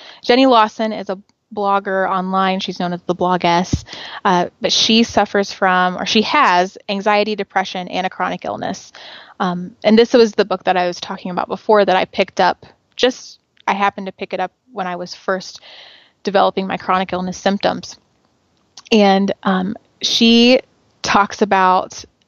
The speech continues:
how she is going to be furiously happy out of sheer spite, um, because she does have some pretty bad anxiety, so much so that when she goes and does speaking engagements, sometimes that she will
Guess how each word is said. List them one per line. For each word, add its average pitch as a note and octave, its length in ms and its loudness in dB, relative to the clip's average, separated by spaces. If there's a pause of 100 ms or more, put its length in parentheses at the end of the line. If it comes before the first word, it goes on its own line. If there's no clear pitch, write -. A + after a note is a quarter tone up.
how F3+ 540 -4 (400)
she - 220 2
is B3 80 2
going A3 180 4
to G#3 80 4
be F3+ 120 -2
furiously G3 520 2
happy F3 340 0
out E3+ 120 0
of F3 100 -8
sheer F3 260 -6
spite, - 500 -6 (380)
um, F#3 180 -2
because G3+ 280 0
she A#3+ 140 2
does A#3+ 240 4
have G3 420 -2 (400)
some G3+ 220 -8
pretty G#3+ 240 -2
bad F#3+ 240 2
anxiety, F3+ 460 -2
so G3 180 -4
much F#3+ 180 -2
so F#3+ 160 0
that F#3 280 0 (240)
when G3 180 -2
she F#3+ 160 -4
goes F3 240 0
and F3 80 -6
does E3+ 200 -4
speaking A#3 340 2
engagements, A3 580 2
sometimes G3 500 0
that - 140 -4
she F3+ 220 -2
will E3+ 360 0